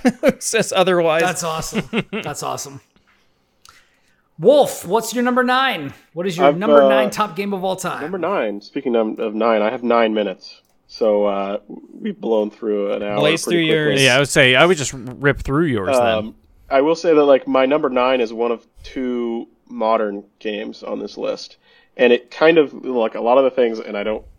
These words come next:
Speaker 3: I feel like this is gonna be taken the wrong way. A lot of things you were saying about Dota two is how I feel about Overwatch. Whereas, like, with a, with a solid group, I have never before in an online game have I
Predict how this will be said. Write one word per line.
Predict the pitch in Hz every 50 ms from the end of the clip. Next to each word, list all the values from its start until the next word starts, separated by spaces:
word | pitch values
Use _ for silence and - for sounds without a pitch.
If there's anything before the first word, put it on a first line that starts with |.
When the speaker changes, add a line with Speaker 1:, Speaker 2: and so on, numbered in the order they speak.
| _ _ _ -
Speaker 3:
I | -
feel | - - 127
like | 113 110 -
this | 113 113
is | 120 113 -
gonna | 127 120 135 131
be | 135 127
taken | - 117 120 117 120
the | 120 117
wrong | 117 117 117
way. | 117 113 107 - - - _
A | - 127
lot | 131 143 151
of | 151
things | 170 160 156
you | 147 139
were | 131
saying | - 147 143 139
about | 135 123 113
Dota | 123 120 117 110 -
two | - 123 120 123
is | 120 107
how | - 117 104
I | 104 107 104
feel | - - 113 104
about | 101 104 101 -
Overwatch. | - - 110 107 107 - 135 139 147 156 165 170 - - - - _ _ _ _ _ _ _ _ _ _
Whereas, | - - 131 123 123 120 117
like, | 123 113 101 - _ _ _ _ _ _ _
with | - 143 143 147
a, | 156 147 135
with | 107 113 135 135 127
a | 110
solid | - - - - 120 113 127 139 151 147 123
group, | - - 110 117 143 165 - - _ _ _ _ _ _ _ _ _ -
I | 127 131 135 139 139
have | 135 139 127 117 113 120 - _
never | - 127 123 123 131 139 151 165 160 160 160
before | 151 147 139 - - 131 123 120 120 117 113 110 110
in | - 117 113 107 104 107
an | 104 - 120 110 107
online | 107 107 107 110 110 107 107 104 104 101
game | 101 107 104 104 101 101 101 95 95 _ _ _ _ _ _
have | - 123 110
I | 113 107 110 113 117 120 117 123